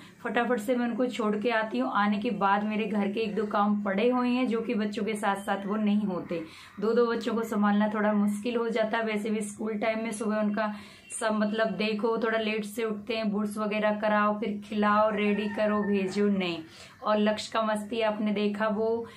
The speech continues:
कभी सीरियस नहीं रहता है, चौबीस घंटे उसको मस्ती रहता है। तो फटाफट से मैं छोड़ के आती हूँ, आके मिलती हूँ आपसे। और यहाँ पे हो गए दोनों रेडी, फटाफट से बैग पहनेंगे और निकल जाएंगे।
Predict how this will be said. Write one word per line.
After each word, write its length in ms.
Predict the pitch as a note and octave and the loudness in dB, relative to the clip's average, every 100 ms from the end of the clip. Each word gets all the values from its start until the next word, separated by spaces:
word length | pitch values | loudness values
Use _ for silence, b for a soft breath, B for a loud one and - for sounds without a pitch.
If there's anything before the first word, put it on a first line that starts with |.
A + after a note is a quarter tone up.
| B - | B -4
कभी 340 | A3 G3 B3 | -2 2 2
सीरियस 500 | - A#3 G#3+ A#3 - | 2 0 0 0 0
नहीं 220 | G#3+ G#3+ A#3 | -2 0 0
रहता 240 | A3 G#3+ | 0 0
है, 120 | G#3+ | 0
चौबीस 420 | A#3 A3 G#3 G#3+ | 0 -2 -2 -2
घंटे 300 | F#3+ G3 F#3+ | 0 -2 0
उसको 360 | G#3 G3+ - G#3+ | -2 -2 -2 0
मस्ती 500 | G3+ G3 - - A3 | 2 0 -4 -6 -2
रहता 320 | G3+ G3 G3 G3 | 0 0 0 -2
है। 140 | G#3 | -2
तो 100 | A3+ | -4
फटाफट 440 | G#3 G#3 G3 G3+ F#3+ | -4 -2 -2 -2 -4
से 140 | G#3 | -2
मैं 100 | G#3 | -2
छोड़ 180 | G#3 F#3 | -2 -2
के 120 | G#3+ | -2
आती 200 | F#3+ - | -2 -2
हूँ, 140 | B3+ - | -2 0
आके 280 | F3+ G3 | 0 -2
मिलती 360 | F3+ D#3+ D#3 D#3 | -4 -4 -8 -8
हूँ 120 | D#3 | -6
आपसे। 320 | D3 - - - - _ B B B - | -8 -10 -14 -14 -18 _ B B B -8
और 80 | G3+ | 0
यहाँ 220 | G3 G3 G3 | 2 2 2
पे 60 | |
हो 140 | G3+ F#3 | 2 4
गए 140 | G3+ | 4
दोनों 300 | G3+ G3+ G3 | 4 4 4
रेडी, 340 | F#3 F#3+ F3 A#3+ | 4 2 2 0
फटाफट 540 | A#3 G3 G#3 G3 G#3 | 0 0 0 2 -2
से 240 | F3+ G#3 G3+ | -2 0 0
बैग 280 | E3+ F#3 F#3 | 2 2 2
पहनेंगे 560 | - F#3+ F#3+ F#3+ F#3 | 0 2 4 4 2
और 60 | G#3+ | 2
निकल 400 | G3+ F#3 G3 F#3+ | 2 2 2 4
जाएंगे। 380 | F#3+ F#3+ G3 | 4 4 2